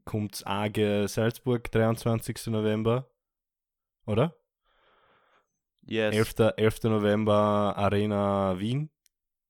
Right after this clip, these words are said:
Speaker 1: Da bin ich. Äh,
Speaker 2: Was ist da?
Speaker 1: da könnt ihr uns live s-, sehen. Also nicht auf der Bühne, sondern im Publikum. Äh,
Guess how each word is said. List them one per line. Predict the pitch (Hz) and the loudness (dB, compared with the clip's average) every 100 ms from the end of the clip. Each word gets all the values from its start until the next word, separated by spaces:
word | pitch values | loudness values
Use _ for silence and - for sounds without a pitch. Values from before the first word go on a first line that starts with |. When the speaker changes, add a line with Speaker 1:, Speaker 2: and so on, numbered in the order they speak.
| _ - | _ -12
Speaker 1:
Da | 92 | -8
bin | 98 | -4
ich. | 101 175 - _ _ _ _ _ _ _ _ _ _ _ _ _ _ _ _ _ - | -2 -4 -6 _ _ _ _ _ _ _ _ _ _ _ _ _ _ _ _ _ -8
Äh, | 92 | -2
Speaker 2:
Was | 95 98 98 98 101 | 0 0 2 0 0
ist | 107 | -2
da? | |
Speaker 1:
da | 127 | -4
könnt | - 107 117 | -2 -4 -2
ihr | |
uns | 104 95 - | -4 -4 -12
live | 90 95 107 131 | -2 2 2 0
s-, | - - - - | -8 -14 -18 -16
sehen. | 104 104 110 127 160 - _ | -6 -2 0 0 -4 -10 _
Also | - 98 | -10 -6
nicht | 98 101 | -2 0
auf | 104 - | -2 -2
der | |
Bühne, | 101 101 110 131 123 | -6 -2 2 2 0
sondern | 104 98 95 95 - _ - - _ | -2 -2 -2 -6 -10 _ -20 -20 _
im | 104 98 | -6 -4
Publikum. | 139 127 113 113 131 _ _ _ _ _ _ - - _ _ - | -4 -4 -4 -4 -6 _ _ _ _ _ _ -20 -20 _ _ -6
Äh, | 202 202 202 139 202 - 98 98 | -2 0 0 0 0 0 -2 -4